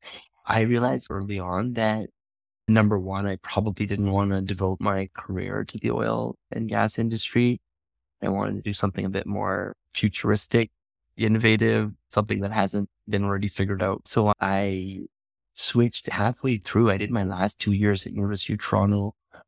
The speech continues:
with the hope to see what's out there and not get kind of pigeonholed into that one industry. I felt like if I was gonna live in Alberta, that would be my destiny. Upon going to U of T, my, my first co-op job, uh, was with Xerox, the Xerox Research in the center of Canada.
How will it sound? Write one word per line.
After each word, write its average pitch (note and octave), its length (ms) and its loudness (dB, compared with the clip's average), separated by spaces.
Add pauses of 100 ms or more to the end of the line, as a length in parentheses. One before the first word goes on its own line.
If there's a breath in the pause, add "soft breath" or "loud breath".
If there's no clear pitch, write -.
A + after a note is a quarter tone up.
(160)
with D#3 200 0
the C#3 100 0
hope A#2 320 2
to A2+ 140 -4
see - 220 2
what's A#2 200 2
out A2+ 200 2
there G2 260 -4
and G2 100 -6
not G2+ 240 -2
get G2 300 -4
kind G#2+ 220 -6
of G2+ 240 -4
pigeonholed G#2 580 2
into G2+ 200 0
that G2+ 200 0
one G#2 160 -2
industry. G#2 480 0
I G2+ 80 -2
felt G2+ 240 2
like G#2 180 -6
if G2+ 120 -6
I G#2 60 4
was G2+ 120 0
gonna G2+ 140 -2
live G2 160 -4
in G2+ 100 0
Alberta, G2 420 0
that G2 220 0
would G2 200 -8
be G2 340 -8 (140)
my G2 180 -4 (260)
destiny. F#2 640 -2
Upon C3+ 480 0
going A#2+ 240 4
to A#2 60 0
U A2+ 200 -2
of G#2 160 -8
T, C#3 300 0
my, G#2+ 160 4
my G#2 120 2
first G#2+ 260 -2
co-op A2 240 -4
job, A2 280 0 (260)
uh, G2 200 0
was G2+ 300 -2
with G2 180 -6
Xerox, G2+ 720 2
the G2+ 80 0
Xerox G2+ 420 2
Research - 460 -2
in A2 60 0
the G#2 100 0
center G#2+ 240 2
of G2+ 80 -2
Canada. G#2+ 440 -4